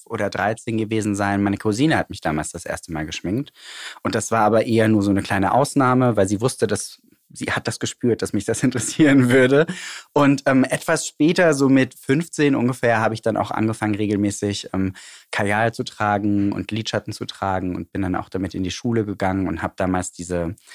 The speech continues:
es gab damals immer so dieses Cream-Make-up, was man sich ins Gesicht geschmiert hat. Das war in den zweitausendern ganz populär. Ich würde das heute nicht mehr benutzen <laughs> wollen, das auch so super cakey aussieht.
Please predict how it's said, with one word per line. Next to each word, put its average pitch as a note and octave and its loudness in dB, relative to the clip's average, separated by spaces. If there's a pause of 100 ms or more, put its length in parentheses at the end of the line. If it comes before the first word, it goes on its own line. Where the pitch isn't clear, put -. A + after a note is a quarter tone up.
(140)
es - -18
gab F#2+ -6
damals F#2 -6
immer F#2+ -4
so F#2+ -6
dieses F#2 -8
Cream-Make-up, F#2 -4
was E2+ -10
man F2+ -4
sich F2+ -10
ins E2+ -10
Gesicht F2+ -10
geschmiert F2+ -8
hat. F2+ -4
Das - -12
war F2 -2
in F2 -2
den F2 -2
zweitausendern F2+ -2
ganz E2+ 0
populär. F#2+ 0
Ich F2+ -4
würde G2 0
das G2+ 0
heute A2+ 0
nicht A2+ 2
mehr C#3+ 4
benutzen C#3+ 6
<laughs> - -
wollen, A#2+ 6 (460)
das C3+ 2
auch C#3+ 4
so B2+ 0
super D3 2
cakey D3 2
aussieht. B2 2